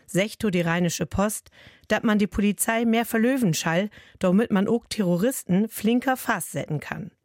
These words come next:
Der Bundestag hat mit den Stimmen von der Ampelkoalition das Sicherheitspaket auf den Weg gebracht. Man die Bundesrat hat Teile davon ablehnt. Hesling. Der Bau von der Stromautobahn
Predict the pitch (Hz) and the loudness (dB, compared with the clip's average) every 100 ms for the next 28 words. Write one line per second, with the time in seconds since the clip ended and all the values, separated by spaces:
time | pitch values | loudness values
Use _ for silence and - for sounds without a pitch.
0 | _ - - - - 170 160 208 233 - | _ -20 -20 -20 -4 -2 2 2 2 0
1 | 240 240 - 196 190 - 170 - 190 214 | -2 -2 -2 0 0 0 -2 -2 0 2
2 | 240 - 156 - 208 262 233 - 170 156 | 2 0 0 0 0 0 0 0 0 0
3 | 165 - 180 202 214 - - - 170 - | -2 0 2 2 0 -8 -14 -2 -2 0
4 | 208 233 202 185 - 170 - 202 - 208 | -2 0 -2 -2 -4 -6 -2 -2 -2 0
5 | 220 226 196 - 165 151 - _ - - | 2 0 -2 -6 -8 -8 -12 _ -20 -20
6 | - _ 175 160 156 233 294 - 180 175 | -20 _ 0 0 2 0 0 -2 0 0
7 | 208 - - - 170 170 202 233 180 180 | 0 -8 -8 -2 -2 0 2 2 2 0
8 | - 254 - 156 - 123 143 156 - - | 0 0 0 -2 -2 -4 -2 -4 -6 -16
9 | _ _ _ _ _ _ _ _ _ - | _ _ _ _ _ _ _ _ _ 0
10 | 208 - 156 151 175 - - 175 151 202 | 2 2 0 -2 -4 -8 -2 0 2 2
11 | 247 302 196 165 170 - 202 254 247 170 | 2 0 0 0 0 0 2 4 4 2
12 | 170 170 151 170 190 | 0 0 2 2 2